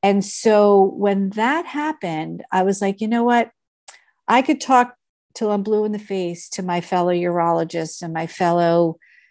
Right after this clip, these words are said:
you know, traditionally trained physicians who are literally older than thirty-five." That's how, like, sort of that, that age gap is. And so I think the secret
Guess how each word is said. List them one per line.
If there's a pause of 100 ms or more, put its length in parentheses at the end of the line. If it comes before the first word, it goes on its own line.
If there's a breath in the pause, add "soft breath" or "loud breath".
(220 soft breath)
you
know,
traditionally
trained
physicians
who
are
literally
older
than
thirty-five."
That's
how,
like,
sort
of
that, (680)
that (280)
age
gap
is.
And
so
I
think
the
secret